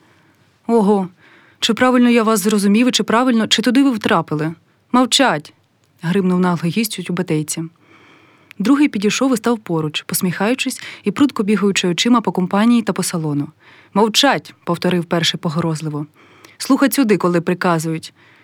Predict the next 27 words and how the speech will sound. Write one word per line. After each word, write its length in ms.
Ви 160
заарештовані, 760
слідуйте 400
за 120
мною". 320
"По-перше, 680
я 260
ще 240
не 120
заарештований. 800
По-друге, 320
я 60
не 100
збираюсь 380
нікуди 240
слідувати. 720
А 60
по-третє, 560
тому 180
що 160
подивимось, 540
хто 260
і 60
куди 280
буде 260
зараз 240
слідувати". 600